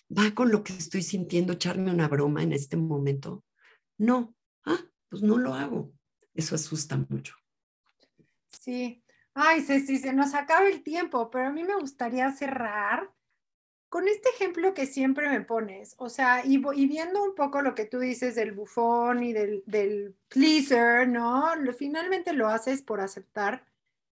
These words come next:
Speaker 2: por sentirte aceptada en ese momento que eres muy chiquito y no tienes esa conciencia, pero luego vas creciendo y te vas atropellando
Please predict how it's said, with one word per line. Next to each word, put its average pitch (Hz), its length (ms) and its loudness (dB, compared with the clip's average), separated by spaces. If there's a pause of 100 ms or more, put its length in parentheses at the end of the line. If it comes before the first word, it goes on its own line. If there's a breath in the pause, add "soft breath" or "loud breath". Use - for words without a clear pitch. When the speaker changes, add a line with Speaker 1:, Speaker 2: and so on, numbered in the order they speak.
(140)
Speaker 2:
por 269 200 4
sentirte 381 440 6
aceptada 262 920 4
en 247 160 0
ese 262 180 -2
momento 233 500 0
que 247 100 -2
eres 240 180 0
muy 233 160 0
chiquito 202 440 -4
y 196 60 0
no 214 140 -6
tienes 226 240 -4
esa 208 240 -8
conciencia, 196 680 -10
pero 240 160 0
luego 370 300 6
vas 403 260 4
creciendo 233 720 -2 (320 soft breath)
y 254 120 -8
te 285 100 0
vas 330 180 6
atropellando 220 1120 0